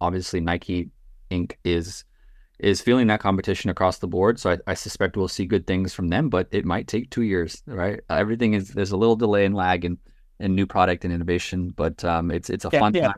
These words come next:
Speaker 1: right now. And I think there's good product across the board. You mentioned the Book One, um, Serena Ones,
Speaker 2: Yep.
Speaker 1: obviously everything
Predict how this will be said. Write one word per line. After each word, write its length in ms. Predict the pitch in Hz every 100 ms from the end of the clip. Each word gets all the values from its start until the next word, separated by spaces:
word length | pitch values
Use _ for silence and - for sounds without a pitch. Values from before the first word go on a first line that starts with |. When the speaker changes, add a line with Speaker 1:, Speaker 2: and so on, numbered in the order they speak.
| -
Speaker 1:
right 120 | 90
now. 220 | 90 90
And 200 | 85 90 - -
I 60 |
think 120 | 90 113
there's 140 | 101
good 140 | 117
product 260 | 98 104 101
across 220 | 110 104
the 80 | 98
board. 260 | 113 95 87
You 80 |
mentioned 280 | 92 90 98
the 40 | 90
Book 220 | 95 -
One, 260 | 95 95 - - - - _ - -
um, 240 | 92 92
Serena 400 | - - 101 92
Ones, 360 | 92 90 95 - _ _ - - - -
Speaker 2:
Yep. 60 |
Speaker 1:
obviously 260 | 139 - 90
everything 300 | 95 98